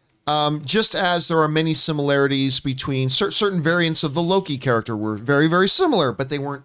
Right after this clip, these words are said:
same. So, like, I, it, like, the moment we find out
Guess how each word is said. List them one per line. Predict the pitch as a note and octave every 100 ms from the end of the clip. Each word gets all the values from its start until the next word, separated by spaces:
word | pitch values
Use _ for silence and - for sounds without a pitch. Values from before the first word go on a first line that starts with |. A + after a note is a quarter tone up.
| _ -
same. | - - - G#3+ F#3 A#2+ - - - - - -
So, | - G3+
like, | F#3+ F3+ -
I, | G#3+ -
it, | G3+ - -
like, | G3+ G3
the |
moment | G#3 G#3 B3+ D#4+ B3+
we | A3+
find | - F#3+ F3+ D3
out | C#3 B2+ A#2